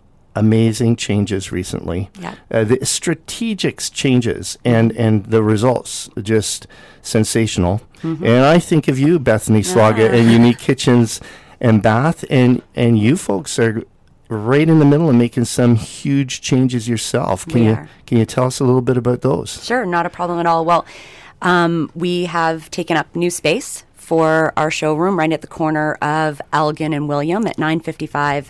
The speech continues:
Speaker 2: Elgin. It is a big move for us. So we are going from, um, a location which is a little bit off the map,
Speaker 1: Mm-hmm.
Speaker 2: um, where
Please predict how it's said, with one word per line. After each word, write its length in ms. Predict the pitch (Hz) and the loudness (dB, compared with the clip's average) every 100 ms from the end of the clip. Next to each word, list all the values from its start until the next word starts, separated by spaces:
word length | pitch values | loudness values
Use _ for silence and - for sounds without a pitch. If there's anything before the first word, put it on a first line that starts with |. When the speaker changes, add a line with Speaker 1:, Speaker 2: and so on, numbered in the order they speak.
| - | -8
Speaker 2:
Elgin. 460 | 147 147 156 190 - - - - - - | -6 -6 -6 -6 -8 -18 -20 -20 -20 -8
It 240 | - 180 - | 0 0 0
is 460 | 175 165 165 143 - | 0 0 0 -6 -6
a 280 | 175 165 160 | -2 0 0
big 520 | 131 - 180 156 135 - | -2 0 0 0 -8 -12
move 240 | - 165 151 | -4 -2 -2
for 160 | - 58 | -6 -10
us. 120 | 147 | -10
So 220 | - 151 | -6 -4
we 200 | 143 151 | -2 0
are 100 | 151 | -2
going 420 | 147 156 156 156 | -2 -2 0 -2
from, 540 | 160 - 147 143 147 143 - | -4 -6 -4 -2 -2 -4 -6
um, 460 | 147 147 147 151 - | -8 -6 -4 -6 -6
a 60 | |
location 560 | 156 151 160 165 202 196 | -6 -6 -6 -6 -4 -6
which 160 | 151 | -4
is 120 | 156 139 | -8 -6
a 40 | |
little 240 | 147 156 | -6 -4
bit 100 | 156 | -2
off 180 | 147 147 | -4 -4
the 60 | - | -4
map, 320 | 143 196 - - - | -2 -4 -8 -20 -4
Speaker 1:
Mm-hmm. 260 | 113 107 107 - - | 0 4 2 0 -2
Speaker 2:
um, 540 | 147 139 143 143 - - | -2 0 0 0 -4 -4
where 560 | 151 147 147 147 147 | 0 2 2 0 -2